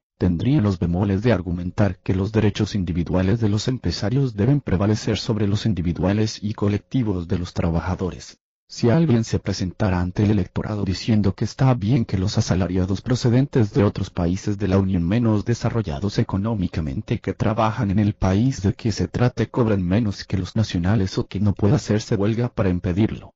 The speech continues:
quizás se suicidara electoralmente. Sin embargo, ese es el futuro que están diseñando determinadas altas instancias comunitarias, sin que esas políticas ni esas instancias sean refrendadas directamente por las urnas.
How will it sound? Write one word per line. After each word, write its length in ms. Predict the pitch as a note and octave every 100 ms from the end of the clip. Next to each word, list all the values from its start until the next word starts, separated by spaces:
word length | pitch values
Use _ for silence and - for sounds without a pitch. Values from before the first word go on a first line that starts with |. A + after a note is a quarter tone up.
| _ -
quizás 420 | G#2 - G2 F#2
se 100 | G#2
suicidara 540 | - G#2+ - G2+ G#2
electoralmente. 920 | G#2 F2+ G#2+ G2 F#2+ G#2 D#2+ B1+ B1 _ _ _
Sin 220 | - A#2 F2+
embargo, 540 | D#2+ E2 F#2+ A#2+ D3+ _ -
ese 280 | A2+ - G#2+
es 140 | -
el 80 | F#2
futuro 440 | - A#2 D#3 D3
que 120 | -
están 320 | A2 - G#2+ A#2
diseñando 560 | C3 C3+ C3+ C3 G2+
determinadas 760 | G2 - F#2+ F2 F2+ F#2+ D#3 -
altas 400 | G2 - A2 -
instancias 580 | B2+ - C3+ C#3 B2 -
comunitarias, 840 | F2 E2 D2+ - G#2+ A#2 C#3+ - - _
sin 300 | - - G#2
que 240 | - B2 A#2+
esas 260 | - G#2
políticas 640 | - F2+ G2 F2 - G2 A#2+
ni 140 | A2
esas 320 | G#2+ G#2+ -
instancias 680 | F2 - - A2 G2+ G2+ G2+
sean 280 | - B2 A2
refrendadas 640 | A#2+ - F2 E2 F2 C3
directamente 800 | B2 G2 F2 - E2 D#2+ - A#2+
por 240 | - G#2+ G2
las 240 | G#2 -
urnas. 480 | A2 B2 D#3+ -